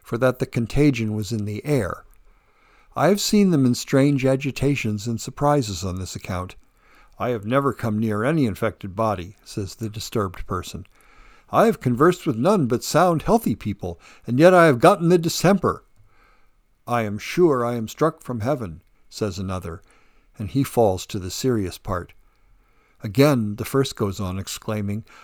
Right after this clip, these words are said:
"I have come near no infection or infected person. I am sure it is the air. We draw in death when we breathe, and therefore 'tis the hand of God.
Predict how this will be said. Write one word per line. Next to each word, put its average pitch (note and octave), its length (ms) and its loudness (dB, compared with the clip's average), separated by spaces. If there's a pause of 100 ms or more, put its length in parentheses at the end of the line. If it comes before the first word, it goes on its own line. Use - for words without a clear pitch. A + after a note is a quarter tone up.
(220)
"I C3+ 80 4
have E3 160 4
come C3+ 240 4
near C#3+ 240 6
no D#3 300 6
infection D#3+ 580 2
or A#2+ 240 0
infected A#2 540 0
person. G#2+ 340 -2
I B2 120 -2
am A#2+ 120 -2
sure D#3+ 380 6
it A2 120 2
is G#2 180 -4
the A2+ 180 -6
air. G#2+ 340 -2 (480)
We C3 140 2
draw B2 300 8
in D#3 200 4
death C#3 340 4
when A2+ 160 -2
we A2 140 -2
breathe, G2 440 -6 (280)
and G#2+ 160 -2
therefore B2 560 4 (260)
'tis A2 220 0
the F#2+ 120 -4
hand C#3 300 2
of A#2+ 140 -2
God. F#2+ 420 -2